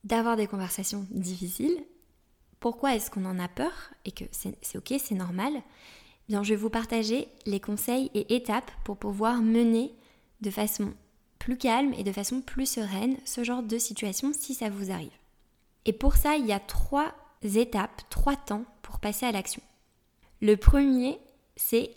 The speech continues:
la préparation. La préparation, c'est si vous êtes à l'initiative, euh, bah, d'une conversation avec quelqu'un, c'est prendre un temps de pause. Et si vous n'êtes pas à l'initiative, mais que vous, vous voyez dans votre agenda qu'il y a un rendez-vous, un meeting calé,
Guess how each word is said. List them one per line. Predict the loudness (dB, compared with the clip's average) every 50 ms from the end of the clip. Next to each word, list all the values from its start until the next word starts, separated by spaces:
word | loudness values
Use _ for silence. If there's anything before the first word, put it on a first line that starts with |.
| -6
la | -4 -4 -2 -2
préparation. | -2 -2 -2 0 0 -2 -2 -4 -4 -6 -6 -8 -12 -16 _ _ _ _ _ _ _ _ _ _ _ -4
La | -2 0 2
préparation, | 2 2 2 2 0 0 0 -2 0 -2 -2 0
c'est | -2 -2 -2 -4 -6 -8 -10 -12
si | -8 -6 -4 -4 -4
vous | -4 -2 -2
êtes | -2 -2 -2
à | 0
l'initiative, | 2 4 4 4 2 0 -2 -4 -6 -6 -4 -4 -4 -4 -4 -8 -12 _ _ _ _ _ _ _ _ _ -6
euh, | -4 -2 -2 -2 -2 -4 -6
bah, | -6 -8 -8
d'une | -6 -4 -4 -4 -4
conversation | -4 -4 -6 -4 -4 -6 -6 -4 -4 -4
avec | -4 -2 -2 -4 -6 -6
quelqu'un, | -6 -6 -6 -4 -2 -2 -2 -2 -4 -8 -16 -20 -20 _ _ _
c'est | -8 -6 0
prendre | 4 4 4 6 4 2
un | 0 -2
temps | -2 -2 -2
de | 0 0 -2
pause. | -4 -4 -6 -6 -6 -6 -8 -14 -16 _ _ _ _ _ -20 -20 -14 -8
Et | -6
si | -2 0
vous | 2
n'êtes | 2 2 2 0
pas | -2 0
à | 2
l'initiative, | 4 4 4 4 2 0 -2 -4 -4 -4 -6 -4 -2
mais | -2 -2 -4
que | -4
vous, | -6 -8 -8 -8 -8
vous | -8 -8 -6
voyez | -4 0 2 2 2 2
dans | 0 -2 -4
votre | -6 -8 -10 -10 -6 -4
agenda | -4 -2 -2 0 0 2 2 0
qu'il | 0 -2 -6
y | -8
a |
un | -6 -4
rendez-vous, | -2 0 0 0 0 -2 -2 -4 -4 -4 -2
un | 0
meeting | 2 2 0 0 0 0 0 0 0
calé, | -2 -2 -2 -2 -2 -2 -4